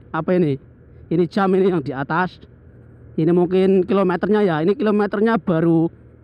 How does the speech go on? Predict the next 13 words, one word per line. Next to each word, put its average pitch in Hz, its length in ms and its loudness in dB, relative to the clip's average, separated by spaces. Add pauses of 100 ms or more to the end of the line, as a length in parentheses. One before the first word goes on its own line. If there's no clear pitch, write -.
(360)
lima 175 400 0
empat 196 240 -4
koma 202 240 0
lima 202 320 2
kilometer 220 560 -2
ini. 175 320 0 (1500)
Lima 170 320 2
apa 196 160 -2
lima 196 240 0
empat 208 160 -6
atau 208 80 -4
lima 208 320 2
ini? 156 240 0